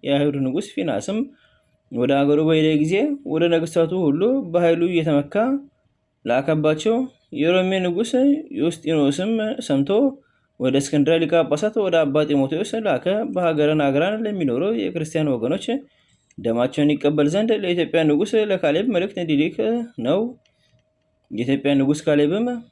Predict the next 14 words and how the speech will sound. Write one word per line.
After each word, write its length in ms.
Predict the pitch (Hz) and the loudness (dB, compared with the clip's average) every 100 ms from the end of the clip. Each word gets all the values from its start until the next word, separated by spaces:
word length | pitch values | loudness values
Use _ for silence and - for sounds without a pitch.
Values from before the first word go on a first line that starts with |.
| _ 131 | _ -2
መልእክት 360 | 151 156 160 | 0 0 0
በደረሰው 460 | 170 160 156 160 156 | 0 2 2 2 0
ጊዜ 160 | 135 156 226 | 0 0 -2
ፈጥኖ 240 | 226 170 170 | -2 0 0
ተነሳ። 280 | 151 127 - 208 269 | 0 0 0 0 -2
በዋሻ 420 | 170 170 165 160 175 214 233 | 0 2 2 2 0 0 0
ከሚኖር 420 | 190 151 143 208 220 - _ _ _ _ - | -2 0 2 0 -2 -8 _ _ _ _ -2
ከአባ 320 | 117 120 147 | 0 2 2
ጴንጤሎን 460 | 151 143 139 185 226 | 2 2 2 2 2
በረከትን 480 | 208 185 170 165 165 | 2 2 2 0 0
ተቀብሎ 400 | 147 147 117 127 214 240 | 0 0 0 0 0 0
ከብዙ 260 | 170 156 160 | 0 -2 -2
ሰራዊት 360 | 170 151 131 123 | 0 2 0 0
ጋር 180 | 190 | 0